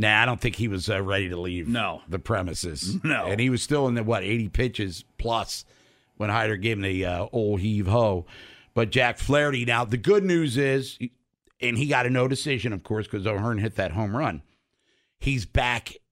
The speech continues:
Speaker 1: in the mix. So they're still gonna stick with this six-man rotation. Grayson Rodriguez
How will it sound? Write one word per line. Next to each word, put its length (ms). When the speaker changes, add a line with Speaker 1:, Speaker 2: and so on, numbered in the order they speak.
Speaker 1:
in 160
the 40
mix. 520
So 200
they're 140
still 300
gonna 160
stick 340
with 120
this 140
six-man 520
rotation. 560
Grayson 320
Rodriguez 680